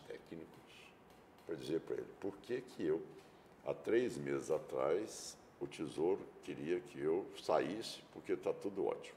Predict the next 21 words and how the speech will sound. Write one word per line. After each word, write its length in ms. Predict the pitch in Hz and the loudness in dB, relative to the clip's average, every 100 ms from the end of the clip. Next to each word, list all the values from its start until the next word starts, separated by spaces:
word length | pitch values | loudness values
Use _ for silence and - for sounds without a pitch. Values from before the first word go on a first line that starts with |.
| - - - - - - - - - - - | -18 -20 -20 -20 -20 -20 -20 -20 -20 -20 -6
Por 120 | 127 | -6
que 160 | 127 - | -2 -4
que 100 | - - | -4 -2
depois 440 | 143 - 92 85 87 - - | -2 4 4 4 0 -12 -6
que 100 | 69 | 0
realmente 640 | 71 73 71 69 69 - - - - | 2 2 2 -2 -4 -10 -14 -20 -6
eu 160 | 80 82 | 2 2
fui 220 | - 87 | 2 -4
mantido, 760 | 87 101 87 - 87 95 98 - - - - - - - - - - | 0 -2 -2 -6 -2 -4 -4 -12 -16 -20 -20 -20 -20 -20 -18 -10 0
tá 80 | - | 0
certo, 360 | - 82 92 - - - - - - | 6 6 6 -2 -12 -18 -20 -20 -4
por 120 | 82 | 2
decisão 480 | 73 71 - 60 62 | 4 4 2 2 0
do 80 | 62 | 0
Supremo, 500 | - 76 78 85 98 | -4 -4 4 4 4
tá 960 | - - - - - - - - - | 0 -14 -18 -20 -20 -20 -20 -20 -8
certo, 320 | 67 65 - | -2 -2 -2
no 120 | 69 57 | -2 -2
S 200 | - - | -2 -4
T 100 | - | 2
F, 360 | 71 87 - | 6 4 2